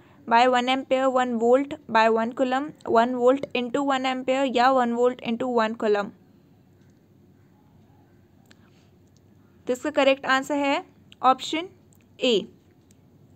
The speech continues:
ठीक है, वन volt by वन ampere। नेक्स्ट एटी एट, resistance of a conductor is inversely proportional to।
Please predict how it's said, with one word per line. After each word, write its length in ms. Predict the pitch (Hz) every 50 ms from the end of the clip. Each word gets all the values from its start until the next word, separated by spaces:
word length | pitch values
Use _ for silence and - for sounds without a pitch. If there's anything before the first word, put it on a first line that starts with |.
| _ _ _ -
ठीक 160 | - 262 240 -
है, 140 | 320 359 359 _ _ _ _ _ _ - - - - - - - _ -
वन 260 | 226 247 254 262 277 269
volt 320 | 262 269 285 311 311 - _ - 240
by 220 | 247 247 262 311 370 359 - _ _ _ -
वन 300 | - 233 240 262 302 339 - - -
ampere। 400 | - 240 233 233 247 233 208 190 220 - _ _ _ _ _ _ _ _ _ _ _ _ _ _ - - _ _ _ _ _ _ _ _ -
नेक्स्ट 380 | 240 262 294 302 - - - - -
एटी 200 | 269 277 285 320 302 -
एट, 240 | 262 254 277 285 - - - - -
resistance 680 | 226 247 233 220 262 294 285 - - 311 311 339 330 - -
of 160 | 269 269 -
a 60 | 277
conductor 540 | 277 262 240 233 226 220 226 - - 240 240 - -
is 180 | 247 233 -
inversely 580 | - 240 240 233 240 247 254 254 - 277 294 285
proportional 680 | 262 247 233 - 233 220 226 - - 254 233 233 233 233 - -
to। 140 | 240 220 185